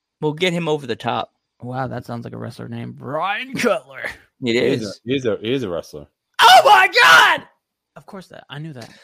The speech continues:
Speaker 2: Duh.
Speaker 1: We should all, we should raid him and then ta-, everybody say, "Come on, dudes at ringside as a guest."
Speaker 2: And then watch you get banned. <laughs>
Speaker 1: Yeah, we will be banned.
Speaker 3: <laughs> So
Speaker 2: You know, you know, funny enough, um,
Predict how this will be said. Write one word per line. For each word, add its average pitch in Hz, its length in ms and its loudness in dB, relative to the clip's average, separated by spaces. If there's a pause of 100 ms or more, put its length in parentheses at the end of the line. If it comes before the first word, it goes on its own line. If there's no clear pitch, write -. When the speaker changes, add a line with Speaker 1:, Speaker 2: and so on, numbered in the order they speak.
(120)
Speaker 2:
Duh. 135 260 -8
Speaker 1:
We 233 100 4
should 262 200 4
all, 240 420 4
we 208 80 -2
should 202 240 0
raid 202 240 2
him 135 360 -6 (720)
and 160 120 -2
then 175 200 2
ta-, 170 180 0
everybody 185 320 0
say, 180 240 -2
"Come 185 260 -2
on, 175 140 -2
dudes 175 240 -4
at 160 120 0
ringside 160 360 -4
as 135 140 -4
a 127 60 -4
guest." 123 440 -8 (260)
Speaker 2:
And 139 140 -8
then 135 80 -4
watch 127 220 -6
you 135 80 -12
get 127 120 -8
banned. 117 320 -8 (120)
<laughs> - 120 -20
Speaker 1:
Yeah, 202 480 2
we 127 140 0
will 120 220 -2
be 127 160 -6
banned. 104 480 -8
Speaker 3:
<laughs> - 40 -20 (100)
So 120 320 -4
Speaker 2:
You 117 220 -4
know, 214 240 4
you 208 100 -2
know, 220 260 2 (140)
funny 214 280 -4
enough, 175 480 -4
um, 139 600 -6